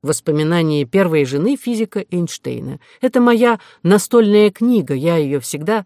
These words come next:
таскаю с собой. А в книге есть закладка. Ну, кто будет обращать внимание на закладку в моей книге, если ее так просто вынуть?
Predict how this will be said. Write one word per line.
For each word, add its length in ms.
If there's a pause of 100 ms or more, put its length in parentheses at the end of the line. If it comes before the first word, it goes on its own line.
(100)
таскаю 420
с 40
собой. 440 (440)
А 120
в 80
книге 380
есть 340
закладка. 720 (680)
Ну, 160
кто 240
будет 260
обращать 440
внимание 640
на 160
закладку 580
в 60
моей 300
книге, 460
если 320
ее 220
так 220
просто 380
вынуть? 500